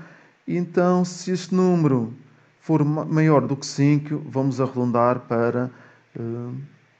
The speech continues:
para dez e vai acrescentar sempre, eh, mais um aqui no expoente. Ok?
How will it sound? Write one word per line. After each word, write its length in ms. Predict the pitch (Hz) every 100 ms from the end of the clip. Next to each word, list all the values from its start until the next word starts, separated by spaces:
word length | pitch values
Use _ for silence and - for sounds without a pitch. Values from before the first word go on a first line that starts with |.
| _ _ _ _ _ _ 226 -
para 220 | 123 117
dez 540 | 110 120 147 156 - - _ _ _ -
e 180 | 147 143
vai 280 | - 139
acrescentar 640 | 147 143 - 139 131 120 123
sempre, 560 | - 135 127 123 - 147 151 - - _
eh, 60 | -
mais 680 | 123 123 147 151 - 107 107
um 360 | 127 131 143 -
aqui 400 | 135 135 123 127
no 300 | 127 127 131
expoente. 600 | 139 - 120 98 101 - _ _ _ _ _ _ _ _ _
Ok? 260 | 151 143